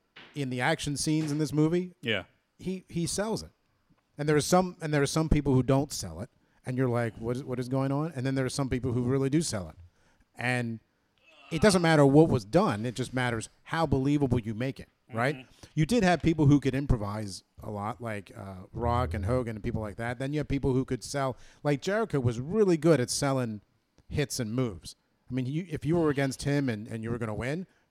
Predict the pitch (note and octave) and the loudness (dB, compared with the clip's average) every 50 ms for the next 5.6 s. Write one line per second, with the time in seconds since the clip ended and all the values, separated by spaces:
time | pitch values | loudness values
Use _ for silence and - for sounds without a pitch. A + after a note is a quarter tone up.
0 | _ _ _ C#3+ C3+ C3+ E3+ F#3 D#3+ A#2+ F#3 G#3 F3+ F3 E3 D3+ C#3+ D#3 D3 C#3+ | _ _ _ -12 -6 -4 -4 -2 -2 -2 -2 2 4 2 2 4 4 4 4 4
1 | - B2+ C3 A#2 B2 B2 B2 A#2+ A#2 A#2 A#2+ E3 C3 - - - - - _ _ | 4 2 0 0 0 -2 -2 -2 -2 -2 -4 -4 -4 -6 -10 -14 -16 -16 _ _
2 | _ _ _ _ _ _ _ _ _ - C3 A#2 G2+ F#2+ A2 D3 A#2+ G2+ - - | _ _ _ _ _ _ _ _ _ -8 -6 -6 -4 -2 -2 -2 -2 -2 -4 -4
3 | B2 B2 A2+ G#2+ G2+ F#2 G2+ A2 G#2+ - - A2+ G#2 F#2+ F#2+ F#2 E2+ F2+ F2 F#2 | -4 -4 -4 -6 -8 -8 -10 -12 -12 -14 -14 -14 -14 -14 -14 -16 -18 -18 -16 -16
4 | F2+ F2+ F#2 F#2 - - - _ - A#2+ E3 G3 D3 - C3 B2 G#2 F2+ D#2+ D2 | -16 -16 -18 -20 -20 -20 -14 _ -2 0 4 4 4 4 2 -2 -6 -8 -12 -16
5 | - - - _ _ _ _ - D3+ D#3 - | -20 -20 -20 _ _ _ _ -2 -2 -2 -2